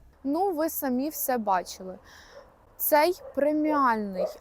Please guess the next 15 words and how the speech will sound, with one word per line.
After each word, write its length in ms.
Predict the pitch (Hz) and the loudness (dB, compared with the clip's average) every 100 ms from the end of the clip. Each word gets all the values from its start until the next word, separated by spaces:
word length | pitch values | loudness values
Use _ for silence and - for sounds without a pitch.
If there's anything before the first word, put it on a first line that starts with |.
| - 247 | 2 2
офігенний 800 | 262 294 262 311 311 254 220 - | 2 -2 2 2 2 0 -4 -4
кросовер 680 | 247 262 - 302 320 254 233 | -2 0 0 -2 0 -2 -2
Lincoln 680 | 233 269 269 - 294 285 | -2 -2 -4 -2 -2 -2
Corsair 460 | - 254 - 277 277 | -6 -8 0 2 2
дві 180 | 226 240 | -4 -8
тисячі 400 | 269 - 233 233 | -8 -8 -10 -10
двадцять 440 | 220 269 302 285 | 2 2 2 -4
другого 380 | 277 269 240 240 | 0 2 2 2
року 240 | 226 - | 0 -2
випуску 440 | 262 302 285 - 247 | -6 -6 -10 -10 -4
коштує 420 | 285 285 - 269 | -2 -2 -2 -4
двадцять 520 | 226 254 311 - 233 | 2 4 4 0 2
дев'ять 340 | 233 254 269 | 4 4 2
тисяч 300 | - 220 220 | -6 -10 -10
доларів. 440 | 202 196 190 190 | -6 -4 -2 -4